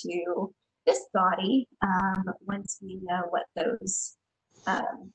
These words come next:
large scale projects may include. And then our third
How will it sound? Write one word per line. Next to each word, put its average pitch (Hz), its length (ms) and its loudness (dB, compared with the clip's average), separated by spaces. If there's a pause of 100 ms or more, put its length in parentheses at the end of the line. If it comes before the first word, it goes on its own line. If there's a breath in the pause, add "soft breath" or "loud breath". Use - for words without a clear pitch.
large 196 200 4
scale 175 220 2
projects - 760 -2
may 185 380 -2
include. - 520 -8 (1800)
And 240 160 0
then 220 200 0
our 202 260 2
third 302 540 2